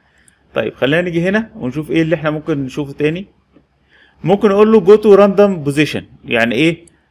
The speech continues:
يعني روح لمكان عشوائي وابدأ اتحرك. كل مرة ادوس بيبدأ من نقطة شكل. وخلينا نلغي ديت. دي random، يعني كل مرة هيبدأ من ح-، مكان عشوائي.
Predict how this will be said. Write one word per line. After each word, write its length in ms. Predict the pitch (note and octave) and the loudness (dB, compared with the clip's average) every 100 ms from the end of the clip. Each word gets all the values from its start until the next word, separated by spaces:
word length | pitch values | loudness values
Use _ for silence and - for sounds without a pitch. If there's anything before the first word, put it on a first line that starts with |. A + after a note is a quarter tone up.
| _ | _
يعني 320 | A2+ A2+ - - - | -2 0 -2 -10 -6
روح 220 | D#3+ F#3+ | -2 0
لمكان 320 | F3 D#3 F#3+ | 0 0 2
عشوائي 400 | F#3 E3+ F#3 G#3+ | 0 2 2 4
وابدأ 280 | G3+ G3 E3+ | 6 4 2
اتحرك. 380 | D#3 A#2 F#2+ E2+ - _ _ _ | -2 -4 -6 -8 -18 _ _ _
كل 220 | - F#3+ | -4 0
مرة 240 | F#3 G3+ G3+ | 2 4 4
ادوس 400 | F#3 B3 - - _ _ _ _ - | 4 0 -4 -20 _ _ _ _ 0
بيبدأ 300 | C#3+ F#3 F#3 | 2 6 4
من 180 | D#3 D3 | 4 0
نقطة 220 | F#3 F3 | 0 -2
شكل. 260 | C#3+ G2+ - - _ _ _ _ _ _ _ _ _ _ _ _ _ _ | -6 -8 -10 -20 _ _ _ _ _ _ _ _ _ _ _ _ _ _
وخلينا 420 | A#2 - A#2 A#2+ | -12 -8 -6 -4
نلغي 260 | A#2 A#2 A2 | -4 -6 -6
ديت. 380 | A#2+ D3 E3+ _ _ _ _ _ _ _ _ _ _ _ _ _ _ _ _ _ _ _ _ _ _ _ _ | -4 -6 -8 _ _ _ _ _ _ _ _ _ _ _ _ _ _ _ _ _ _ _ _ _ _ _ _
دي 220 | C3 D#3 | -2 2
random، 440 | E3+ D3 A#2 - - | 4 4 0 -2 -8
يعني 260 | - G#2 A2+ | -4 -2 -2
كل 220 | E3 E3 | 0 0
مرة 220 | D#3+ F3+ | 2 2
هيبدأ 280 | E3 D#3+ D#3 | 2 2 2
من 240 | C3 B2 A#2 | 0 -4 -6
ح-، 60 | |
مكان 560 | B2+ B2 C#3+ C#3+ B2 - | -8 -4 -2 -2 -8 -12
عشوائي. 580 | - - - - F#2 - | -18 -16 -14 -6 -6 -6